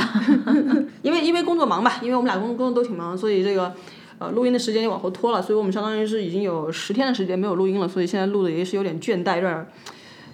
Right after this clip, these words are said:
有点儿，啊，生疏啊，嗯，大家多包涵。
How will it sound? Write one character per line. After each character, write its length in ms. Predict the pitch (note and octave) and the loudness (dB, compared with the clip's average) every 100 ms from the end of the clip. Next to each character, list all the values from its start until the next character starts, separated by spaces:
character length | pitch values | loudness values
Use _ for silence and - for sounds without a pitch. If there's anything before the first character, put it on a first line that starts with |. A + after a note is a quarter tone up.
| - | -6
有 40 | F#3+ | -2
点 80 | E3+ | -2
儿， 160 | - | -2
啊， 280 | - F3 D#3+ | -10 -10 -10
生 240 | D#3+ C4+ C#4 | 0 2 4
疏 160 | C4+ | 2
啊， 280 | C#4 F#3+ - - | 2 2 -2 -14
嗯， 160 | F3 E3 - - - - | -16 -16 -20 -20 -20 -16
大 80 | F#3+ | -10
家 140 | F3 | -10
多 140 | F3 F3+ | -8 -8
包 180 | F3 F3 | -8 -10
涵。 160 | - | -10